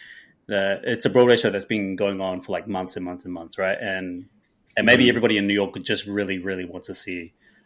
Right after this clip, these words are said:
Speaker 1: uh, an Avengers satire, or not a satire, but, like, an homage and a celebration of, um, their most loved heroes, I suppose.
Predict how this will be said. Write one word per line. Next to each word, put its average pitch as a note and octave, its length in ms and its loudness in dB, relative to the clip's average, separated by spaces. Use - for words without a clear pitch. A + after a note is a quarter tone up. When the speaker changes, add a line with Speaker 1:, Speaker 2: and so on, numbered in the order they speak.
Speaker 1:
uh, F2 340 -6
an G2+ 80 -6
Avengers F#2 540 -6
satire, F2+ 600 -2
or G2+ 160 -4
not A#2 120 4
a G#2 40 2
satire, F#2+ 400 -4
but, F#2 160 -8
like, F#2+ 180 -10
an F#2+ 80 -8
homage F#2 800 -6
and F#2+ 280 -6
a F#2+ 60 -4
celebration G#2 880 0
of, G2 540 6
um, F#2+ 580 0
their F#2 680 0
most F#2+ 400 -6
loved F#2 300 -2
heroes, F2+ 380 -8
I G2 60 -10
suppose. - 500 -14